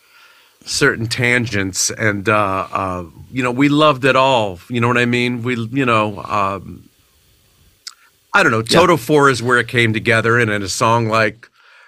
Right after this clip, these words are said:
Speaker 1: Rosanna, you kinda heard, you heard it all. It all kinda came together there. Um,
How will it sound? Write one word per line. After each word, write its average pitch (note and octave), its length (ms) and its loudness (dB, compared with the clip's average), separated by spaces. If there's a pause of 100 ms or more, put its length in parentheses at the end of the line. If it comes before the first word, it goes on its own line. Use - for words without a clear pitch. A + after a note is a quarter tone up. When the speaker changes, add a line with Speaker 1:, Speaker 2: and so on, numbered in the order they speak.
(220)
Speaker 1:
Rosanna, B2 500 4
you E3 140 2
kinda D3 300 2
heard, D3 360 2 (120)
you C#3 80 0
heard D#3 200 4
it D3+ 120 2
all. D#3+ 260 6
It A#2+ 80 4
all C3 160 4
kinda C#3 260 0
came C3 260 0
together B2 460 2
there. F2+ 520 -6
Um, F#2+ 600 -4